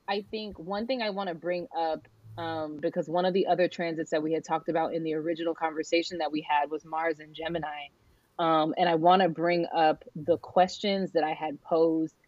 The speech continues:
um, both in a newsletter, but also on my Instagram.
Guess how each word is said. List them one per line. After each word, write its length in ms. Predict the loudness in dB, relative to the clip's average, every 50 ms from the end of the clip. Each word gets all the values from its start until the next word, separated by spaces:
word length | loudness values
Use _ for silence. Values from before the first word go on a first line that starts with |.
| _ _ _ _ _ _ 2
um, 340 | 4 6 6 6 4 2 0 -4 0
both 260 | 4 6 6 6 4
in 120 | 2 2
a 80 | 2 2
newsletter, 540 | 2 0 0 0 0 0 2 2 2 2 0
but 160 | -2 -4 -6 -4
also 320 | -2 -4 -4 -2 -2 -4 -2
on 120 | -2 -4
my 120 | -6 -8 -8 -8
Instagram. 520 | -8 -10 -8 -2 -2 0 0 0 -4 -4